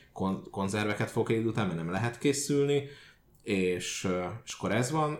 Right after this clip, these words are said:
vagy, vagy akkor följebb pozícionálunk engem, és akkor engem a tréningeinken lehet látni, meg elitebb helyeken, ami, ahol, ahol van ez. Bár szerintem mindenhol kéne, hogy az előadónak legyen bére,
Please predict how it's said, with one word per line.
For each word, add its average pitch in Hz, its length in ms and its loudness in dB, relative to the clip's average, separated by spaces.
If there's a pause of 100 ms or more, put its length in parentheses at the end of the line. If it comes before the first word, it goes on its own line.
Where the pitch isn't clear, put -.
vagy, 113 320 -2
vagy 110 160 0
akkor 107 200 2
följebb 90 380 2
pozícionálunk 90 800 -4
engem, 127 440 -2
és - 120 -6
akkor 110 200 0
engem 95 240 2
a 82 60 -2
tréningeinken 120 760 0
lehet 110 200 -2
látni, 104 460 0 (300)
meg 98 380 0
elitebb 87 480 -2
helyeken, 85 440 -4
ami, 87 420 -4
ahol, 87 280 -2
ahol 95 240 -2
van 87 160 0
ez. 80 160 -4 (220)
Bár 87 200 -2
szerintem 104 420 0
mindenhol 107 260 4
kéne, 90 160 -2
hogy 87 80 -2
az 82 120 -4
előadónak 85 560 -4
legyen 85 300 -4
bére, 90 360 0